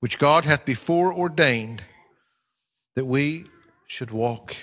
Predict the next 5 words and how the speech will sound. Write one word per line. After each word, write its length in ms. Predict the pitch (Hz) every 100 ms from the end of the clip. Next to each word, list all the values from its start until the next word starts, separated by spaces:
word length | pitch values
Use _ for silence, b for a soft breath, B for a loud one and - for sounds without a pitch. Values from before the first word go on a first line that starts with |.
| - _ _ _
in 180 | 113 107
them. 280 | 101 92 92 95 _ _ _ _ _ _ _ _ _ -
You 60 |
see, 420 | - 147 151 139 _ _ _ _ _ _ _ _ _ _ _ _ _ _
Simon 500 | - - 143 143 92